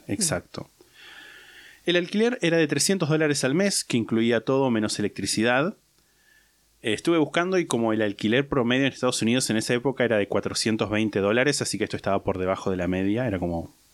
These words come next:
considerado relativamente barato. O sea, no súper barato, pero más barato que el, que el común.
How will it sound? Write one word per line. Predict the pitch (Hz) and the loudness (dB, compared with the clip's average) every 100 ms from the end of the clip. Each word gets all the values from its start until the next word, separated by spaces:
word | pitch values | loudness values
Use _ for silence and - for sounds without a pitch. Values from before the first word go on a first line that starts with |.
| - | -8
considerado | 101 92 - 87 87 90 85 82 _ _ _ _ _ - - - | -4 -2 -2 -2 0 0 -2 -6 _ _ _ _ _ -20 -20 -6
relativamente | 113 120 113 104 117 113 104 101 101 | -2 2 2 2 2 2 2 0 0
barato. | 90 85 80 - - _ _ - | 0 -2 -4 -10 -12 _ _ -8
O | |
sea, | - 95 | -2 0
no | 98 104 107 101 90 - | 2 2 2 0 -2 -2
súper | - 113 107 | -2 0 0
barato, | 104 101 107 117 | 2 2 0 0
pero | 107 110 107 _ _ _ _ - | 2 2 0 _ _ _ _ -4
más | 98 | -2
barato | 92 92 92 | 0 0 0
que | 87 | -2
el, | 85 80 - | -4 -6 -6
que | 92 | -6
el | |
común. | 87 85 80 73 | -4 -4 -4 -8